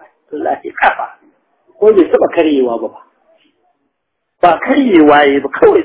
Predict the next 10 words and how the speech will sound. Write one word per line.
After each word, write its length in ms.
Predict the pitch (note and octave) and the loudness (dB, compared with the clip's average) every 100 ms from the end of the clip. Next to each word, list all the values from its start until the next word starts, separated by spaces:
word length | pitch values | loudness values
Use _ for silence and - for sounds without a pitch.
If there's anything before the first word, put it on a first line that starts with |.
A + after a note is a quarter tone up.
| - | -4
tsufa 420 | E4 - D#4 D3+ | -6 -2 0 0
ne. 120 | A#2 - _ _ _ _ _ _ _ _ - | -4 -16 _ _ _ _ _ _ _ _ -10
Shekara 320 | D3 F#3+ F3 C#3 | -2 0 0 -2
arba'in, 320 | B2+ B2 C3+ D3 | -4 -6 -8 -2
man 100 | F#3 | -4
lam 240 | G3 G3+ | -2 -6
yulahiz 440 | F3+ D3+ D#3 D3 D3 | -4 0 0 0 -4
naqsahu 540 | E3+ - F3 D3 - - | -2 -2 -4 -4 -6 -8
fi 160 | - | -8
umrihi, 480 | - F#4 E4+ C4+ C#4+ | -6 -4 -4 -6 -10